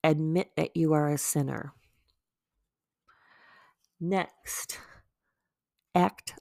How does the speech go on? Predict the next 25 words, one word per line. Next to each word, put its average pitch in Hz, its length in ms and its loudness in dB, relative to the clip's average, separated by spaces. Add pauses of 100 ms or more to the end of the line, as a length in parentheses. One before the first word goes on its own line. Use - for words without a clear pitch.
(120)
like 180 220 2
Jesus. - 680 -2 (400)
Try 247 400 4
to 180 120 2
follow 156 680 2 (800)
his 165 300 2
commands. 147 600 -4 (180)
Try 202 580 4
to 196 200 -4
not 156 340 -4
sin. 120 460 -2 (160)
Like, 156 240 0
work 175 480 0
on 131 200 -2
that, 110 300 -8
right? 156 400 0 (1200)
Act 196 340 2 (140)
like 185 220 0
Jesus. 175 680 -2 (320)
Be 190 380 2 (100)
like 156 320 -4
Jesus. 143 720 -4 (1080)
And 202 180 2
don't 220 300 2
hate. - 580 -4